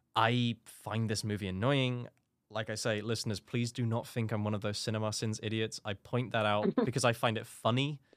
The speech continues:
Speaker 1: I find it funny to
Speaker 2: Yeah.
Speaker 1: imagine a janitor having to unclog a toilet. It just makes me laugh.
Speaker 2: <laughs>
Speaker 1: Um, <laughs> as someone who's had to do that in my own job, it makes me laugh.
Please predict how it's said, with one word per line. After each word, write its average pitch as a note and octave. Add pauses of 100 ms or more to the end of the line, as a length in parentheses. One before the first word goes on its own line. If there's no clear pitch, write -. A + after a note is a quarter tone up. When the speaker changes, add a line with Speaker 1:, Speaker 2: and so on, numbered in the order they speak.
(200)
Speaker 1:
I A#2+
find B2
it A2+
funny B2+
to -
Speaker 2:
Yeah. B2+
Speaker 1:
imagine A#2
a A#2+
janitor A2+
having G#2+
to A2+
unclog G#2
a G#2
toilet. A2+
It A2
just A#2+
makes G#2
me G2+
laugh. G2+
Speaker 2:
<laughs> A#3+ (480)
Speaker 1:
Um, C3 (260)
<laughs> A3+
as C3+
someone D3+
who's D3
had B2
to B2+
do A2+
that A2 (300)
in A#2+
my A#2
own A#2
job, G2+
it A2+
makes A2+
me A2
laugh. G2